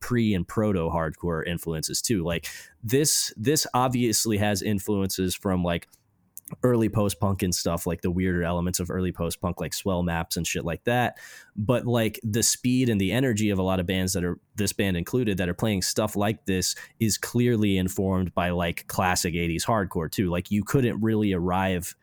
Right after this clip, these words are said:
to this iteration of, like, post-punk stuff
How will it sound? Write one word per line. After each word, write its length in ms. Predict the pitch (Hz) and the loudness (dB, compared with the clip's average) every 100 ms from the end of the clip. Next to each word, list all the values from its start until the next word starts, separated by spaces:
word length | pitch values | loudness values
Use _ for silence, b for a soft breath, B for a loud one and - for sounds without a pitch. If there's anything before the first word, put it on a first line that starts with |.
| b - | b -2
to 180 | 113 | 0
this 360 | 90 107 101 - 113 | 2 2 2 0 0
iteration 640 | 101 92 92 95 - 90 | 0 0 0 0 0 -2
of, 160 | 87 82 | -2 -2
like, 300 | 85 80 B B - | -2 -4 B B -2
post-punk 760 | 123 107 - - 95 90 - | 0 2 -2 -2 0 0 -2
stuff 520 | - - 90 87 - | -6 -2 0 0 -4